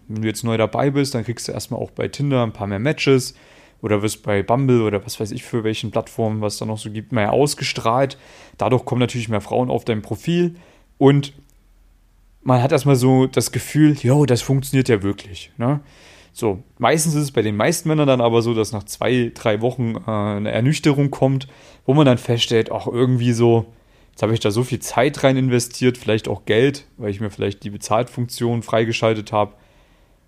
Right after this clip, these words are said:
Und es läuft ja gar nicht mehr so wie am Anfang. Und ich habe zwar hier und da mal Matches, oder vielleicht auch gar nicht, was übel schlimm wär. Ich habe hier und da mal Matches, aber es, es kommt dann halt irgendwie nicht zu Dates oder die Frauen schreiben nicht mehr zurück oder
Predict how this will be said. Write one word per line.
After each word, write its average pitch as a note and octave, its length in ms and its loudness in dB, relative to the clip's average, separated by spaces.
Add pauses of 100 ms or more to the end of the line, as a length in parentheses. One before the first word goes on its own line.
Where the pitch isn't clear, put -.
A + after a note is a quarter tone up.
(400)
Und G#2+ 380 -4
es G2+ 120 -8
läuft A#2+ 260 2
ja C3 60 6
gar A#2 180 2
nicht A2+ 160 -6
mehr A2+ 80 -2
so G#2+ 140 -6
wie A2 120 -2
am G#2 160 0
Anfang. C3+ 540 -2
Und G#2+ 300 -6
ich - 80 -12
habe A#2 100 -8
zwar A#2 240 2
hier A2+ 140 0
und A2+ 120 -4
da A2 80 2
mal G#2 140 -2
Matches, A#2+ 800 -4
oder - 140 -20
vielleicht - 260 -12
auch F#2+ 60 -16
gar G#2 160 -8
nicht, A#2 240 -8
was - 160 -14
übel G#2 240 -10
schlimm A#2 240 -8
wär. A#2 180 -4 (640)
Ich - 80 -4
habe - 100 -2
hier C3+ 120 2
und B2 80 2
da A2+ 80 4
mal G#2+ 120 0
Matches, B2 460 2
aber G#2+ 340 2
es, - 140 -8
es A#2+ 180 -8
kommt C3 200 -2
dann B2 100 2
halt A2+ 180 -2
irgendwie A#2 360 -2
nicht A#2+ 260 -6
zu - 80 -8
Dates A#2 520 2
oder A2 100 -4
die A2+ 100 -6
Frauen B2 240 -2
schreiben A#2 260 -4
nicht B2 140 -4
mehr B2+ 140 -2
zurück A2+ 360 -4
oder G#2+ 260 -2